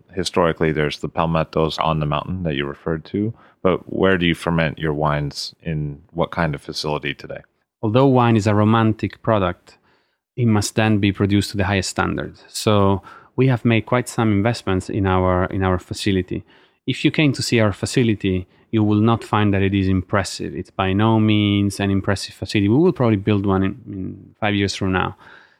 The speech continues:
Speaker 2: Uh, it's lava stone, and it's in three levels inside. But what matters is the equipment that is in it.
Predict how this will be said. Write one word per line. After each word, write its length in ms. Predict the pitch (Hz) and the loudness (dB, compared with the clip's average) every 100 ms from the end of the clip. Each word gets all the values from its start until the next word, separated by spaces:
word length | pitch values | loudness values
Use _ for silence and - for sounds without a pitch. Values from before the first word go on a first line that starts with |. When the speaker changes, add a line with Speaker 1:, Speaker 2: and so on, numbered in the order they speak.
| _ | _
Speaker 2:
Uh, 320 | 110 98 98 90 | 0 2 2 2
it's 180 | - - | -2 -4
lava 300 | 117 101 104 | -2 0 0
stone, 560 | 101 - 101 101 104 104 _ - | -2 0 2 4 2 -2 _ -14
and 260 | 101 92 | -6 -4
it's 300 | 95 87 - | -4 -8 -14
in 80 | 95 | -12
three 220 | 87 117 | -2 2
levels 460 | 107 95 92 101 101 | 2 2 2 -2 -4
inside. 600 | - 98 - 87 90 104 - - - - | -4 -4 -2 -2 0 -4 -10 -20 -8 0
But 100 | 107 | 2
what 140 | 107 | 4
matters 420 | 113 135 - 101 | 2 2 0 0
is 120 | 95 | 0
the 100 | 98 | 0
equipment 440 | 98 - 110 98 90 | 0 0 0 0 0
that 140 | 90 | 0
is 140 | 87 78 | -2 -4
in 180 | 95 | -4
it. 320 | 87 - - | -4 -6 -20